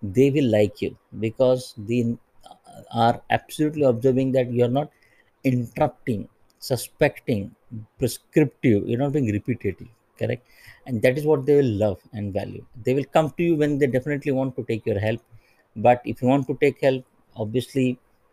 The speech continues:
uh, want to give help, those questions are very important. "Can I suggest? This will work. This can work," right?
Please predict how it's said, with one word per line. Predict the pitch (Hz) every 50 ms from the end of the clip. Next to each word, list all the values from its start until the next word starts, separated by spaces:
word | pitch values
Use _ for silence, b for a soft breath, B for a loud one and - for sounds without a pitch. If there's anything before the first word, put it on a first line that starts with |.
| _ -
uh, | - -
want | - 123 120 120 120
to | 139
give | 127 127 143 131
help, | 135 135 139 - - - _ _ - - 131 113
those | 127 139 139 131
questions | - - 131 117 - - - 135 135 135 - - - - - -
are | 110 110 110
very | 110 123 127
important. | 123 123 - 123 117 - - 120 117 117 117 - - _
"Can | - 110 107 113
I | 113 113
suggest? | - - - 104 95 90 107 101 - - - - -
This | - 110 107 - -
will | - 110 98 92
work. | 90 101 98 85 - - _ _ - - _ _ _ _ _ -
This | - 107 -
can | - - 113 107 101 90 90
work," | 90 98 98 - - _ _ _ _ _ _ _ _ _ _ _
right? | - 95 92 98 101 -